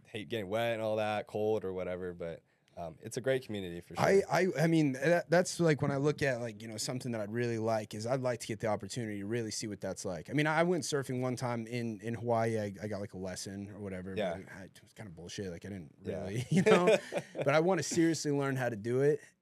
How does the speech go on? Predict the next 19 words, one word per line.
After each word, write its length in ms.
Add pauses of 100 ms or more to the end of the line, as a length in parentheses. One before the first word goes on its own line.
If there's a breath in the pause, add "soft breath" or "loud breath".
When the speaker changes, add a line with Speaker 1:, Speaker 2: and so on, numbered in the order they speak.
Speaker 2:
and, 420
uh, 260
just 220
kinda 200
get 180
to 120
experience 520
some 120
of 60
that. 140
I 60
think 240
something 280
about, 320
dude, 220
just 280
regularly 640
being 360
outside, 640